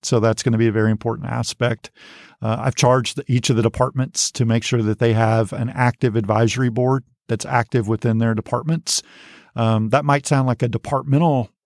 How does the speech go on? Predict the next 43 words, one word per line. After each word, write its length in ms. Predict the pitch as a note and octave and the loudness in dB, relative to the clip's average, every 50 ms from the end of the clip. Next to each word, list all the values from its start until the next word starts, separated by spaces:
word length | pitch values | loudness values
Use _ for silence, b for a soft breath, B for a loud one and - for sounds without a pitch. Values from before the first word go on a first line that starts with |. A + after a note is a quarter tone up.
| _ _ - | _ _ -2
kind 180 | - B2 A2+ | 0 0 2
of 120 | A2+ G#2+ - | 2 0 -2
specific 720 | - - - - B2 - - C#3 B2+ - C3 A#2 - - - | -6 -14 -8 -6 -4 -2 -2 -2 0 0 -2 -4 -4 -4 -2
initiative, 560 | C3+ A#2+ B2 A#2+ - - A2+ A#2 B2 A2+ G2+ | 0 2 2 2 0 2 2 2 2 2 0
but 140 | A#2 A2 A#2 | 0 0 2
it 80 | A#2 | 2
actually 280 | C3+ D3+ - - F#3 D3 | 0 0 2 0 0 2
leads 300 | A#2+ C3+ C#3+ C#3 - - | 2 2 2 0 0 -2
to 140 | - C3+ B2 | -2 0 0
a 20 | |
lot 240 | A2+ A2+ A2+ A#2+ B2+ | 2 4 2 2 2
of 80 | C3 | 2
information 540 | B2+ B2+ - - A#2 A#2 A#2 A#2 - - A#2+ | 0 -2 0 0 0 2 2 0 0 0 -4
that's 160 | G#2+ A2 - | -4 -4 -6
flowing 340 | - - B2 A#2 A#2 G#2+ A2+ | -4 -2 0 0 0 0 -2
up 180 | A#2+ B2 A#2+ - | -4 -6 -6 -6
to 120 | - C3 | -8 -8
the 80 | A#2 A#2 | -8 -8
college. 640 | - - - A2+ A2 G#2 G2+ A#2 C3 C3+ - - - B B B B B B B B | -10 -4 -2 -2 -2 -2 -2 -6 -10 -10 -10 -12 -14 B B B B B B B B
And 100 | B2 A2+ | -6 -2
so 60 | - | 0
we 100 | B2 B2 | 2 2
want 240 | B2+ B2+ C3 C3+ C3 | 4 4 4 4 4
our 100 | B2+ A#2+ | 2 0
student 360 | - - - E3+ E3+ D3+ B2+ | 0 0 2 2 2 2 0
groups 380 | A#2+ - F#2+ - - - - - | -4 -6 -8 -8 -6 -8 -6 -2
to 100 | - A2+ | -2 0
be, 400 | G2 A2+ A2 G#2+ G#2+ A#2 B2 _ _ - | 2 2 4 4 2 0 -2 _ _ -4
uh, 200 | G#2+ G#2 A2 A#2+ | -2 -2 -2 -2
actively 500 | A#2+ A2 B2+ - - B2 F#2+ A2+ A2 G#2+ | -2 -2 -2 0 0 0 2 2 2 2
engaged 520 | G#2 G#2 G2+ A2 G#2 G#2 G#2 G2 - - B2 | 2 2 2 2 2 2 2 0 -2 -6 -4
with 260 | A2+ G#2+ G#2+ F#2+ - | 0 0 0 0 0
those 320 | - A2 G#2 G#2 G2+ F2 | -2 0 0 0 0 -2
advisory 500 | A2 G2 F2+ G#2 G#2 G#2 F#2+ G#2+ G#2+ G#2 | -4 -2 -2 -2 0 0 0 0 -2 -2
boards 360 | F#2+ F#2 G2 G2+ G#2 G#2 - | -2 -2 -4 -4 -4 -2 -2
and 100 | A2+ G#2+ | -2 0
that 100 | G#2+ A2 | 0 0
information 540 | A2 A2 - - A2+ G#2+ G#2+ A2 - - A2+ | 0 -2 -2 -2 -2 -2 -2 -2 -2 -2 -4
to 60 | A2 | -4
flow 240 | G#2 - B2 A#2+ A#2+ | -4 -2 0 0 2
to 60 | A2 | 2
the 100 | G2+ A2 | 0 -2
college. 560 | - - A2+ A2 A2 A#2 C#3 D#3+ D#3 - - | -2 -2 -2 0 0 2 0 0 -2 -4 -8